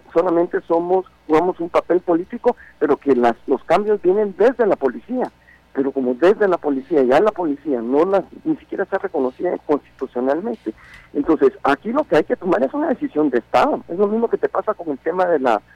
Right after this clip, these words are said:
de la desnutrición y con un montón de políticas públicas que deben de tener una estabilidad para lograr los cambios. Pero si cada, cada año o cada dos años cambias de ministro y, y,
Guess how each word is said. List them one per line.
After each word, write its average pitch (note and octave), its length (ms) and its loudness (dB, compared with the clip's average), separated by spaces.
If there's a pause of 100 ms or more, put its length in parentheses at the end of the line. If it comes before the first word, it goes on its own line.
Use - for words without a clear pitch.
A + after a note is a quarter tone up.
(140)
de C#3+ 80 2
la C3+ 140 6
desnutrición B2+ 760 -4 (220)
y F#3+ 80 -6
con E3+ 180 4
un B3 140 6
montón B3 300 2
de A3 80 0
políticas - 540 -4
públicas A#3+ 440 -4 (360)
que D#3+ 120 4
deben A#3 260 6
de G#3 80 4
tener G3+ 560 2
una G#3+ 220 2
estabilidad D#3 800 0 (200)
para C#3+ 200 2
lograr C#3 400 0
los E3 240 -8
cambios. G#3+ 420 -4 (540)
Pero D3+ 260 0
si - 60 -20
cada, A#3 440 6 (640)
cada A3 380 4
año D#3+ 240 -2 (100)
o D3 100 -2
cada F#3+ 300 2
dos G#3 240 -2
años E3+ 300 -4
cambias C#3 280 -6
de F#3+ 100 -14
ministro G3 460 -10 (300)
y, - 60 -10
y, C3+ 420 -10